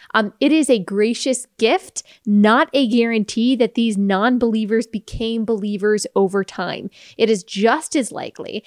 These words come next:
if not more likely, that you will marry someone who is not a Christian and they will never repent and never believe.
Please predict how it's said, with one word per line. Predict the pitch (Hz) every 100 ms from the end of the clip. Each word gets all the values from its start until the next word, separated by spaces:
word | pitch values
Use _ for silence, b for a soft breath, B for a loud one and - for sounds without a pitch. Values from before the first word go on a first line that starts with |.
| B -
if | 220
not | 233 233 220
more | 208 214 240 320
likely, | 277 196 185 208 202
that | 214 202
you | 214
will | 247
marry | 233 220 240 294 302
someone | 277 233 196 202 208
who | 226
is | 233 180
not | 202 202 214 370 392
a |
Christian | - - 180 - - 180 247 B B
and | 233
they | 220
will | 220 226
never | 214 214 240 320 339
repent | 277 254 - 196 190 190 b b
and | 240 214
never | 202 190 208 190
believe. | 214 240 233 -